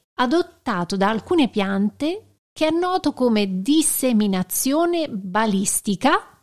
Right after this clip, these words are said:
Eh beh, un processo di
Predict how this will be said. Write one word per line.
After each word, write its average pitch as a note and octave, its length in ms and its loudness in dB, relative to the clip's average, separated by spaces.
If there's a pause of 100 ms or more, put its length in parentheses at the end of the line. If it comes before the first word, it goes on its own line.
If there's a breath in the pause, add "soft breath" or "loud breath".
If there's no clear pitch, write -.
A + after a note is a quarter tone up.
Eh F#3+ 120 -4
beh, F#3 260 -6 (480 loud breath)
un E4 160 4
processo C#4 800 2
di G3 260 -2